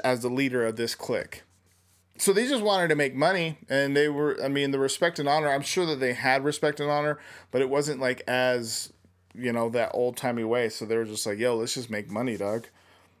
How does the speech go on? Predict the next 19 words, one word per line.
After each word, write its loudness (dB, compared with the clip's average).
We 0
can, -2
we 0
can 0
move 0
with -4
anyone, -2
uh, -2
like, -4
Sicilian -2
or -4
not 0
Sicilian." -6
The 4
war 4
moved 4
into 2
nineteen 2
thirty-one, 2